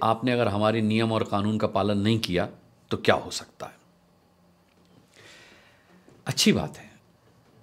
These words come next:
इस प्रैक्टिस से, इस कोशिश से हो सकता है कि जो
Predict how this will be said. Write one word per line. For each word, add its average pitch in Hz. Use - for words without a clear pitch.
इस 175
प्रैक्टिस 143
से, 143
इस 131
कोशिश 127
से 147
हो 131
सकता 110
है 104
कि 113
जो 120